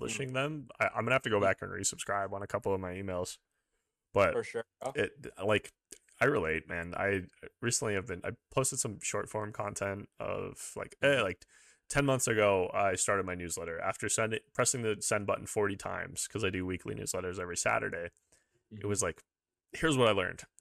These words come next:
Speaker 2: And so it was just like, I wrote, I, I put my thoughts onto paper and just brain dumped it out. Like, what did I learn? And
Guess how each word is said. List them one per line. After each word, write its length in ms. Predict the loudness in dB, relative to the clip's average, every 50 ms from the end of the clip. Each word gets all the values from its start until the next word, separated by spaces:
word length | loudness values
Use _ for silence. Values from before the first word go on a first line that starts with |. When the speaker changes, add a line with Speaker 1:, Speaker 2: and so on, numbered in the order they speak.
| _ -2
Speaker 2:
And 160 | 0 0 2
so 440 | 4 4 6 6 6 6 4 0 -4 _ _ _ _
it 60 | 0
was 140 | 0 0 2
just 160 | 2 2 2
like, 180 | 2 2 0 -2 _ _ _ 2
I 60 | 4 4
wrote, 560 | 6 8 8 10 10 10 10 8 6 4 -2 _ _ _ _ _ _ 4
I, 80 | 4 4 6 6
I 40 |
put 160 | 6 6 8 8
my 120 | 8 6
thoughts 440 | 6 8 8 8 8 8 6 4 2
onto 180 | 0 0 0
paper 500 | 0 2 4 4 4 4 2 0 0 0 -4 _ -16 -20 -20 -20 _ _ _
and 100 | -4 -2
just 180 | -2 -2 0 2
brain 280 | 4 4 6 4 4
dumped 240 | 2 0 -2 -4 -4
it 60 | -6 -4
out. 140 | -4 -6 -6
Like, 100 | -6 -6
what 160 | -6 -4 0
did 120 | 0 2 2
I 120 | 2 0
learn? 80 | -2 -6 -10 -16 _ _ _ _ _ _ _ -6
And 360 | -4 -2 -2 -4 -6 -10